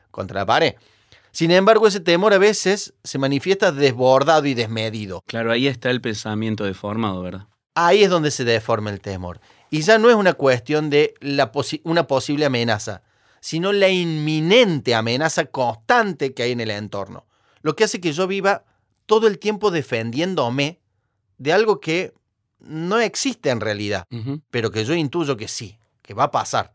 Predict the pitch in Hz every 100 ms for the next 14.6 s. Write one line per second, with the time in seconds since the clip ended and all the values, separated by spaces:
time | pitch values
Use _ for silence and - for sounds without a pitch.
0 | _ _ _ - 127 139 135 120 113 117
1 | 104 92 - - _ _ _ 180 180 180
2 | 165 151 127 - 214 240 - _ - 143
3 | 123 127 135 170 - 139 143 135 156 196
4 | 165 175 _ _ _ _ _ - 143 156
5 | 202 214 170 202 196 156 190 190 151 139
6 | 165 170 170 175 151 123 120 165 131 _
7 | _ _ _ - 113 120 - 156 _ -
8 | 214 220 190 - 220 202 180 156 156 165
9 | 151 147 135 143 - 160 151 135 - 113
10 | - 107 - 98 92 _ _ 120 120 113
11 | 123 131 135 _ _ 127 135 180 180 170
12 | 160 147 139 - - 135 135 160 185 -
13 | 127 135 175 165 - 139 139 202 202 -
14 | 123 - 110 - -